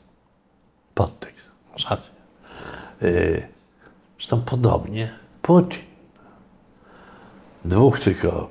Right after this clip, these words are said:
przywódców, e, Ro-, Ro-, Rosji nie było antysemitami. Lenin i Putin. Wszyscy inni było bardzo pod tym względem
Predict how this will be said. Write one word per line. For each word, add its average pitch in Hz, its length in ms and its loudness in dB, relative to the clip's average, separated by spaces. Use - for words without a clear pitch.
przywódców, 90 760 -2
e, 101 160 -4
Ro-, 92 280 2
Ro-, - 360 4
Rosji 98 380 2
nie 101 160 6
było 101 240 6
antysemitami. 90 920 -2
Lenin 101 500 4
i 160 80 4
Putin. - 420 0
Wszyscy - 380 0
inni 92 280 0
było 101 340 -2
bardzo 90 380 -2
pod - 240 -10
tym 85 140 -4
względem 80 400 -6